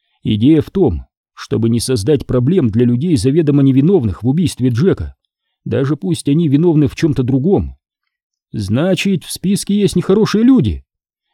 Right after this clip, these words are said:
«Не знаю, кто они такие, кроме отца Джека. Впрочем, тот умер несколько лет тому назад», ответил я. «Что, без сомнения,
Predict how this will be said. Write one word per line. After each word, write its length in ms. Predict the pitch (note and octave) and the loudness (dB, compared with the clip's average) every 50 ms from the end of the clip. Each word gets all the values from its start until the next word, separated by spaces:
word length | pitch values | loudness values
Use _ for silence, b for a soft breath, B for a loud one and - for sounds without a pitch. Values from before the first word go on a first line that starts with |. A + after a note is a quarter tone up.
| _ _ | _ _
«Не 200 | _ - G#2 A2 | _ -4 -2 -2
знаю, 360 | G2+ E2+ F#2+ A2 A#2+ C3+ C#3+ C#3 | -2 -2 -2 -2 0 0 0 -2
кто 220 | - - D3+ D3 | 0 0 0 2
они 140 | C#3+ C#3 C3+ | 2 2 2
такие, 560 | - C3+ A#2+ - D#3 D3+ C3+ A#2 F2 C#2 - _ _ _ _ _ _ | 2 0 -2 0 2 2 2 2 0 -2 -8 _ _ _ _ _ _
кроме 340 | - A2 A#2+ B2 B2+ C#3 C#3 | -6 -2 0 2 2 2 0
отца 260 | A#2 - - F#3 E3 | 0 -2 -2 -2 -2
Джека. 480 | B2+ G#2+ C3 F#3+ D#3 - - D2 - _ _ _ _ _ _ _ _ _ | 0 2 2 2 0 0 -4 -12 -12 _ _ _ _ _ _ _ _ _
Впрочем, 680 | _ _ - _ - G#2+ A2+ C#3 C3+ - - C3 B2 G#2+ | _ _ -14 _ -4 -2 -2 -2 -2 -2 0 0 0 0
тот 220 | - A#2+ A2 - | -2 -4 -4 -2
умер 260 | E3 F3+ D#3 C3+ A2 | 0 2 2 2 2
несколько 420 | B2 C#3+ C#3 - _ B2+ A2 - C#3 | 2 0 -2 -2 _ -4 -2 0 0
лет 180 | D3+ C#3 - | 0 0 0
тому 160 | - B2 C3 | 0 0 0
назад», 460 | C3 C3+ A#2+ G#2 D#3 F3 A#2+ - - _ _ _ _ _ _ _ | 2 0 0 0 0 0 -2 -4 -8 _ _ _ _ _ _ _
ответил 460 | - - G#2 - D3 F3 D3 - A2 A#2+ | -12 -10 -8 -4 -2 -2 -2 0 0 0
я. 320 | C#3+ E3 B2+ F2+ C2+ - _ _ _ _ _ _ _ _ _ _ _ _ _ _ | 0 0 -2 -2 -6 -10 _ _ _ _ _ _ _ _ _ _ _ _ _ _
«Что, 340 | - - - - - - | -20 -20 -12 -10 -10 -6
без 200 | - G#3 A3 - | -4 -2 -2 -2
сомнения, 800 | - - F#3 F3+ F3+ G3+ A3+ A3+ G#3+ G#3+ G#3 G3+ F#3 C#3+ F2 - | 0 0 2 2 2 2 2 2 2 0 2 0 0 0 -2 -4